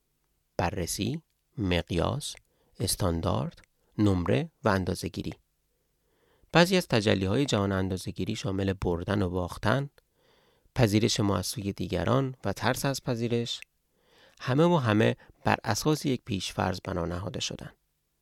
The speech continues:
اینکه زندگی دربارهٔ نجات یافتن و زنده موندنه. حتی در بهترین حالتش زندگی در جهان اندازه‌گیری این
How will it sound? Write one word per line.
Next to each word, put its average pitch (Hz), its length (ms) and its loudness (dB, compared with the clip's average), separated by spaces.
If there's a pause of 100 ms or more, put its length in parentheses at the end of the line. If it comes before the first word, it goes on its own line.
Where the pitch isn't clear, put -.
(220)
اینکه 117 240 0
زندگی 101 640 2 (280)
دربارهٔ 104 640 0 (640)
نجات 104 440 4
یافتن 104 340 0
و 110 40 4
زنده 90 280 0
موندنه. 95 460 -6 (960)
حتی 185 260 4
در 147 140 6
بهترین 104 460 2
حالتش 120 540 -2 (300)
زندگی 104 500 2
در 127 140 2
جهان 98 300 0
اندازه‌گیری 95 760 -2 (500)
این 147 200 4